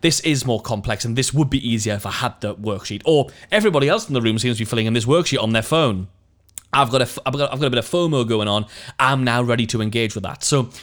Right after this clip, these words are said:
you probably wanna announce at the beginning and do it as a helpful thing, how you can fill it in and get results at the end of it and all that sort of stuff as we go.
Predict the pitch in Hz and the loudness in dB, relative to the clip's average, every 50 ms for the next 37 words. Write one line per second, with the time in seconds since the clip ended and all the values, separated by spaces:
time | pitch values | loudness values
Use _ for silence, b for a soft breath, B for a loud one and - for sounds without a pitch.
0 | B B B B B B B B B 156 156 139 151 180 190 214 226 202 185 160 | B B B B B B B B B -2 -2 0 2 2 2 2 2 2 2 0
1 | 143 - - 139 143 156 165 190 - 226 202 202 175 160 143 135 127 123 123 127 | 0 -2 -2 0 0 2 2 0 0 -2 -4 -2 -2 0 2 2 2 4 2 0
2 | 127 - 139 135 143 151 185 190 196 214 160 139 180 180 180 - - 214 208 185 | 0 0 -2 0 2 2 0 2 0 -2 0 0 -2 -2 -2 -2 -2 -2 -2 -2
3 | - - 151 147 147 151 151 131 107 123 127 143 151 - 180 156 - - 180 180 | -2 -2 0 0 0 0 -2 -2 -2 -2 -2 -2 -2 -2 -4 -4 -2 -2 -2 -2
4 | 175 - 143 147 147 143 135 123 - - 123 139 143 147 135 - 156 175 175 147 | 0 0 0 0 0 0 0 0 -2 -2 -2 -2 -2 -2 -4 -4 -6 -4 -2 -2
5 | 131 127 131 127 127 135 135 135 135 - 107 110 110 107 - - 127 135 135 131 | -2 -2 -2 -2 0 0 0 0 0 -2 -4 -6 -6 -6 -4 -4 -2 -2 -2 -2
6 | 131 - 143 113 120 - - 131 117 - - 120 143 143 160 170 160 139 143 127 | -2 -4 -4 -2 -2 -2 -2 -2 -4 -2 -2 -2 -2 0 0 -2 -2 0 2 2
7 | 117 113 110 110 | 2 2 0 -4